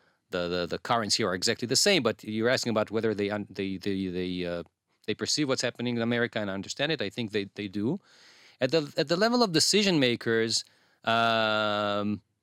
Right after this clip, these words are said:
I think that, you know, the expect-, there was a sense for a few years with Trump, right, that, uh, there was a sense of, of comfort almost, right? I mean, we had somebody who was in the White House that was so friendly in a way that I don't think you can describe any of them.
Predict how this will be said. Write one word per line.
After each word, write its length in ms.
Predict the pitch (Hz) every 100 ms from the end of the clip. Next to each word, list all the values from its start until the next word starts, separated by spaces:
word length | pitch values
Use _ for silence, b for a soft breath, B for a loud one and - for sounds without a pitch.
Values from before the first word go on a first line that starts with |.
| _ _ _ -
I 140 | - 160
think 240 | 262 226
that, 140 | 214 - _
you 100 | 160
know, 240 | 156 127 113
the 220 | 123 156
expect-, 380 | 190 - 165 - - 127 123
there 100 | 160
was 120 | 156
a 60 | 151
sense 400 | - 220 196 -
for 160 | 135
a 60 | 120
few 140 | 170
years 340 | 139 120 104 98
with 160 | 101
Trump, 380 | - 156 107 101 _
right, 240 | 101 131 120
that, 160 | 110 - b b b
uh, 80 | 113
there 160 | 113 127
was 100 | 131
a 60 |
sense 300 | - 175 160
of, 200 | 139 113 127
of 180 | 107
comfort 560 | - 160 139 - 65 - -
almost, 380 | 80 - -
right? 140 | 117 131
I 40 |
mean, 180 | 110 110
we 80 | 113
had 220 | 147 139
somebody 360 | 151 147 143 135
who 120 | 123
was 320 | 113 98 - -
in 120 | 120
the 80 | 113
White 240 | 113 151
House 220 | 127 123
that 160 | 120 117
was 180 | 110 101
so 300 | - 196 220
friendly 540 | - 156 175 135 123
in 100 | 113
a 60 | 113
way 200 | 131 160
that 240 | 147 - b b b b b
I 120 | 143
don't 120 | 202
think 140 | 190 160
you 60 |
can 100 | 135
describe 380 | 120 - 156 120
any 260 | 143 190 160
of 200 | 123 98
them. 200 | 90